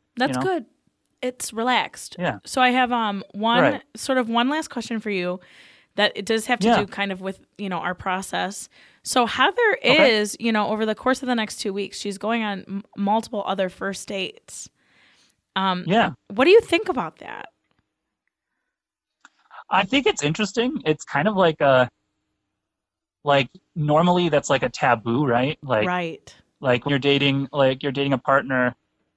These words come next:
Speaker 1: uh, a potential partner, and you, like, just think that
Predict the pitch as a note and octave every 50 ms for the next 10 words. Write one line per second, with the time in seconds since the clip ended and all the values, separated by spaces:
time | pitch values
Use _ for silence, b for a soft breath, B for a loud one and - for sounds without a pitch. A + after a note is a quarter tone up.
0 | _ _ _ _ - B2 A#2+ A#2 A#2 A#2+ A#2 - - _ _ _ _ _ - D3+
1 | B2+ - - D3 C#3 D3+ C#3 - C#3+ C#3+ D3+ C#3 C#3 B2+ B2 B2 B2 - - _
2 | _ _ _ _ _ _ _ - D#3 C#3+ C#3 C#3 C#3 C#3 C#3 C3+ C3+ C3 C3 B2+
3 | A#2+ - - - _ - F3 C#3 - _ _ _ _ _ _ _ _ _ _ _
4 | _ _ - F3 D#3 C#3 - C#3+ A#2